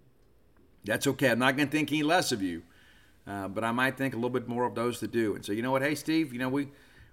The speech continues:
we've got an alumni group over here in, uh, Birmingham, and we're gonna go put a five K together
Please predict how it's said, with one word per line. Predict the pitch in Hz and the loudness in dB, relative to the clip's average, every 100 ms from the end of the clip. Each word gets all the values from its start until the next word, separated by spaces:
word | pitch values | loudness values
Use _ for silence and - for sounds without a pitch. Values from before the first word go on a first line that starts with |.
| - | -6
we've | 135 | 0
got | 160 156 | 2 4
an | |
alumni | 147 143 170 160 139 | 4 4 2 2 2
group | 127 143 | 4 2
over | 135 135 | 2 0
here | 135 139 139 | 2 2 4
in, | 127 123 | 2 2
uh, | 123 | 0
Birmingham, | 117 143 170 135 113 113 127 - - - - - - - - - _ - | 2 0 0 0 0 0 -4 -10 -20 -20 -20 -20 -20 -20 -20 -20 _ -10
and | 120 | -2
we're | 135 | 2
gonna | 147 | 2
go | 135 | 2
put | 139 143 | 2 0
a | |
five | 139 135 135 | 4 4 4
K | 147 143 | 2 2
together | 127 110 101 110 | 2 2 2 0